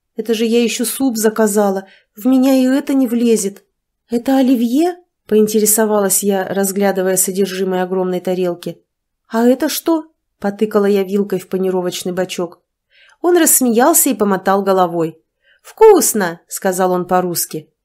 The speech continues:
«Сыр!» Вот это вот в панировке я вроде не заказывала, но посмотрела на соседний столик и поняла. Мне принесли всё то же самое, что было у них.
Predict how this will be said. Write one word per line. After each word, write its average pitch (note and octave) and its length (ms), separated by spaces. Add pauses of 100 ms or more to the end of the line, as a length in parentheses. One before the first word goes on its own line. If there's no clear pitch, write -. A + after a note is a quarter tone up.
«Сыр!» E4+ 600 (720)
Вот G3 460
это B3+ 320
вот G#3+ 260
в - 60
панировке F#3+ 880
я G3 200
вроде A3 320
не A#3 120
заказывала, G#3 840 (420)
но G3+ 160
посмотрела A#3 640
на G#3+ 120
соседний G#3 540
столик C#4 600
и A#3+ 80
поняла. G#3+ 680 (380)
Мне A#3+ 220
принесли B3+ 560
всё B3+ 260
то B3 240
же G#3+ 100
самое, B3 480
что G#3+ 240
было A#3 240
у A3+ 140
них. G#3+ 400